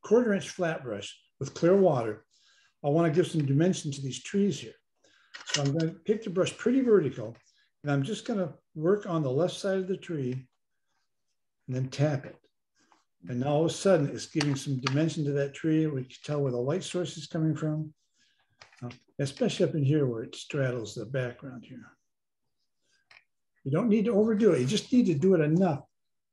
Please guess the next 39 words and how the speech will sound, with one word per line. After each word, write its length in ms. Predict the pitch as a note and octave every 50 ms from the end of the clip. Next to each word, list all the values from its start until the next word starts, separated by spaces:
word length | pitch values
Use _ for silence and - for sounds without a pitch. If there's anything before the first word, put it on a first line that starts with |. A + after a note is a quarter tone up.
| _ _
where 140 | - C#3+ C3+
it 100 | C3+ B2
really 580 | B2+ D3 E3 F3+ F3+ E3+ D#3+ C#3+ C3 C3+ - - _ _ _ _ _ _ _ _ _ _ _ _
separates 640 | _ - - - F3+ E3 - - C3 A2+ G2+ - -
it. 100 | - - - _ _ _ _ - - - - - - - - - - - - - - -
It 1300 | - - - _ _ _ _ _ _ _ _ _ - - _ _ _ _ _ _ _ _ _ _ _ _
comes 240 | - F3+ F3 D3 D#3+
off 140 | F3 C#3+ B2+
a 40 | C3+
little 180 | E3 G#3+ G#3+
harsher 480 | D3 - - G#3 G#3 F#3 - - D#3+ D3
on 120 | C#3 C#3
the 80 | C3+ C3
screen, 480 | - - - - E3+ F3 F3 F3 F3+
the 40 | C#3+
monitor, 460 | C3+ D3+ D#3+ E3 E3+ D#3+ C#3+ C3+ B2+
than 220 | A#2+ C3+ C3+ C3 C3
it 160 | C3 C3+ C#3
is 120 | C#3+ C3+ C3+
in 100 | C3 B2+
person 400 | - D3+ D3 C#3 C3+ - C3+ G#2+
here. 200 | G#2+ A#2+ A#2 A#2+ _ _ _ _ - - _ _ _ _ _ _
And 520 | - C3+ C3+ - _ - - _ - F3+ G#3
I'll 80 | A3
do 140 | G3 A#3+ G#3+
a 20 |
little 180 | F#3 F3+ F#3+ F#3
bit 160 | E3 F#3+ E3+
maybe 240 | D#3 D#3 D3+ C#3+ D3+
on 100 | C#3+ C#3+
the 60 | C#3
one 160 | C3+ C3+ C3+
on 100 | C3+ C3
the 80 | B2+ B2
left, 340 | A#2+ A#2 A#2 G#2+ G2 F#2+ - _
but, 120 | - - - -
uh, 80 | B2+ B2 B2
not 220 | C3 D3+ E3+ G#3+
much. 380 | G3 D#3+ C3+ G#2+ - - -